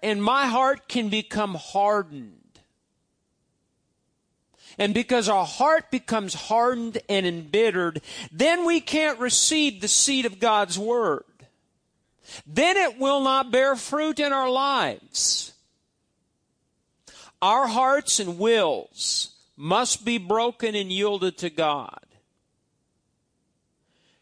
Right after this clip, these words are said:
We must make ourselves willing to receive the word of God and obey him, and obey it. Our seeking him will not avail anything.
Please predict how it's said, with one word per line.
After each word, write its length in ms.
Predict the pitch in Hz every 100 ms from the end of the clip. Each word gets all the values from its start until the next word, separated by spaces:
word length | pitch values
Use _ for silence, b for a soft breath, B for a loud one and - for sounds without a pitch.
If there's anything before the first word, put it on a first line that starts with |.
| _ _
We 160 | 156 160
must 300 | 151 - 160
make 260 | 170 175
ourselves 500 | 160 147 165 151 135
willing 460 | 135 147 180 170 135
to 120 | 127
receive 760 | 120 113 - 135 127 117 113 113 _
the 100 | 120
word 300 | 113 123 143
of 140 | 151 123
God 480 | 113 107 104 107 - _ _ 120
and 120 | 117
obey 500 | 117 113 123 123 113
him, 180 | 95 - _ _
and 160 | 113 107
obey 520 | 98 101 131 139 107
it. 300 | 87 - - _ _ _ _ _ _ _ _ _ _ _ _ _ _
Our 100 | 95
seeking 600 | 104 - 143 139 139 135
him 420 | 117 120 120 120 117 _
will 180 | 110 95
not 300 | 98 98 98
avail 540 | 107 92 90 82 87 85
anything. 540 | 82 - - - -